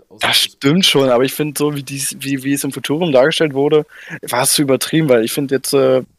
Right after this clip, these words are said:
Speaker 2: was wir aktuell haben, so find ich schon, ist schon ganz schön so. Weil, wenn ich's Grüne haben möchte, dann fahre ich aufs Land und nicht in die Stadt.
Speaker 1: Ja, aber das ist ja auch das Schöne, dass man, dass man quasi das, das Land und die Stadt,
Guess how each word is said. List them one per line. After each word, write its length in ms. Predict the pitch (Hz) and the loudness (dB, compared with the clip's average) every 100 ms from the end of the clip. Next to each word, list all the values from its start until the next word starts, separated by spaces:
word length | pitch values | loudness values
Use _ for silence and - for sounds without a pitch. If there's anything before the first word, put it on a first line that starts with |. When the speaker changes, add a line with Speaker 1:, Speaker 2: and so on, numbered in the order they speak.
| _ _ | _ _
Speaker 2:
was 200 | - 139 | -6 -2
wir 100 | 131 | -2
aktuell 460 | - - 135 131 156 | -4 -2 2 4 4
haben, 560 | 135 143 156 160 160 | 4 4 4 2 -6
so 160 | 147 151 | -4 -6
find 160 | - 147 | -6 -6
ich 60 | 143 | -4
schon, 400 | 151 147 - - | -2 -4 -8 -12
ist 180 | - - | -8 -6
schon 200 | - 202 | -2 0
ganz 180 | 185 185 | 0 0
schön 300 | - 185 202 | 0 2 2
so. 220 | 135 120 - - - - | 0 -2 -6 -18 -16 0
Weil, 380 | 143 151 151 123 - | 4 6 4 0 -6
wenn 160 | 160 175 | -4 -2
ich's 200 | 180 - | -2 -4
Grüne 340 | 147 214 196 | -4 0 2
haben 180 | 156 147 | 2 2
möchte, 220 | 156 - | 2 0
dann 100 | 147 | -2
fahre 240 | 117 139 156 | 0 -2 -2
ich 100 | 147 | -2
aufs 160 | 123 | -2
Land 260 | 127 131 151 | 0 2 0
und 60 | 120 | -4
nicht 140 | 123 | -6
in 60 | 117 | -6
die 80 | |
Stadt. 340 | 151 - 110 - _ _ _ _ _ _ - | -6 -4 -4 -6 _ _ _ _ _ _ -20
Speaker 1:
Ja, 120 | 110 | -20
aber 100 | 123 | -20
das 120 | 131 | -20
ist 60 | 135 | -20
ja 40 | |
auch 100 | 127 | -20
das 180 | 123 120 | -20 -20
Schöne, 280 | - 175 147 | -18 -16 -18
dass 140 | 117 | -20
man, 320 | 123 120 117 _ _ _ | -20 -20 -20 _ _ _
dass 160 | 117 - | _ -20
man 80 | 120 | -20
quasi 220 | 127 123 | -20 -20
das, 300 | 117 - - | -20 -20 -20
das 200 | 110 - | -20 -20
Land 360 | 110 113 170 190 | -16 -16 -16 -20
und 140 | 139 | -20
die 60 | 120 | -20
Stadt, 280 | - 123 | -20 -20